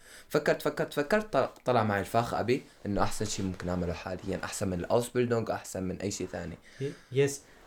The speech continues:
Speaker 2: بس، آم، الم-، ال-، ال-، الذكاء هون هو إنك تعمل شغلتين سوا.
Speaker 1: مم. Yeah, I know.
Speaker 2: لأنه بال-، إذا رح تعمل فاخ أبي، رح يكون معك وقت كتير.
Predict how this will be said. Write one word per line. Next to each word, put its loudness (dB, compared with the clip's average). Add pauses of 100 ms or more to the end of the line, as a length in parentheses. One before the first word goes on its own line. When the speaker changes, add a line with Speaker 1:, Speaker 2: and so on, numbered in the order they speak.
Speaker 2:
بس، -4
آم، 0 (140)
الم-، -4 (180)
ال-، -2 (100)
ال-، -4 (100)
الذكاء 6
هون 4
هو 2
إنك -2
تعمل 2
شغلتين -2
سوا. -4 (240)
Speaker 1:
مم. 0
Yeah, 0
I 8
know. 4
Speaker 2:
لأنه 8
بال-، 0
إذا 0
رح -6
تعمل 6
فاخ 2
أبي، 4
رح 4
يكون 0
معك 0
وقت 2
كتير. -2